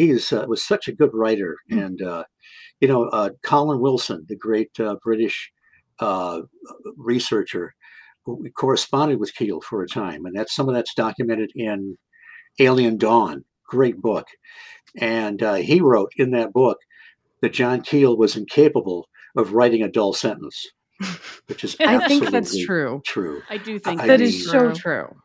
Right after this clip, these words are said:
Speaker 1: The Year of the
Speaker 2: Jadoo
Speaker 1: Gorilla
Speaker 2: is,
Speaker 1: Hand,
Speaker 2: is
Speaker 1: I mean,
Speaker 2: amazing.
Speaker 1: oh, jeez, yeah.
Speaker 2: Jadoo is, is an amazing book, and it's wonderful. I actually have a,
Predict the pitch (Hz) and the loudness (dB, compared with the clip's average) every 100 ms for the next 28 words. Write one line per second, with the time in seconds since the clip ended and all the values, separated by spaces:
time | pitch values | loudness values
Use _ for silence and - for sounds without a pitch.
0 | _ - 214 135 113 131 147 147 226 - | _ -14 4 4 8 8 10 10 8 6
1 | - - - 208 190 185 - - - 127 | 8 10 8 8 0 -2 -8 -8 0 2
2 | 139 180 175 185 180 180 170 143 135 - | 4 2 0 0 2 2 0 0 0 -2
3 | - _ _ 117 113 98 117 104 92 _ | -6 _ _ -2 -2 -2 -6 -6 -8 _
4 | _ _ _ _ _ _ - 185 180 226 | _ _ _ _ _ _ -12 -10 -4 -4
5 | 247 214 185 170 - - 180 170 - - | -2 -2 -4 -8 -18 -10 -8 -8 -12 -10
6 | 170 160 160 160 156 151 - - - _ | -6 -4 -4 -4 -6 -6 -8 -10 -14 _
7 | _ _ _ _ - 175 160 - 165 165 | _ _ _ _ -10 -8 -8 -8 -6 -4
8 | 151 151 151 156 170 - _ _ _ _ | -6 -8 -12 -10 -12 -16 _ _ _ _
9 | _ _ _ _ _ _ - 175 180 - | _ _ _ _ _ _ -4 -2 -2 -4
10 | 185 175 170 170 165 156 | -4 -2 -2 -2 -4 -6